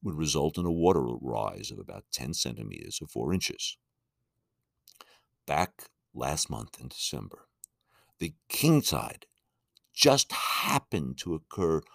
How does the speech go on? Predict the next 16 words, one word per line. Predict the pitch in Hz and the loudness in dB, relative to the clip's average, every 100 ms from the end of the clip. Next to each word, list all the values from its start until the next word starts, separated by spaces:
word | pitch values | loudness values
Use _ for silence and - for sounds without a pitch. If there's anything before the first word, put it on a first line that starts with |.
| - - | -20 0
when | 92 98 | 2 4
extraordinarily | 85 - - - 95 95 175 156 98 73 62 58 65 67 65 73 | 2 2 2 2 -4 12 12 12 10 2 -2 -6 -6 -6 -6 -6
low | 78 123 135 120 | 8 12 12 8
pressure | - 69 - 82 | 2 0 0 -4
was | 73 71 | -2 -2
over | 60 71 | -2 -2
the | 67 | -4
Northwest. | 65 64 62 - 73 - - - _ _ _ _ _ _ | -4 -4 -4 -2 -2 -2 -8 -10 _ _ _ _ _ _
In | 101 | -8
fact, | - 95 90 | -2 -2 -2
our | 67 78 78 - | -2 -2 -2 -8
pressure | - 131 - - 50 50 - | -4 -2 -2 -4 -10 -14 -18
here | - 67 73 104 - | -14 -10 -8 -8 -12
in | 65 73 62 - _ _ - - | -12 -12 -14 -20 _ _ -20 -10
around | 58 64 - | -6 -4 -2
Seattle | - 67 52 67 87 | -2 -4 -4 -4 -4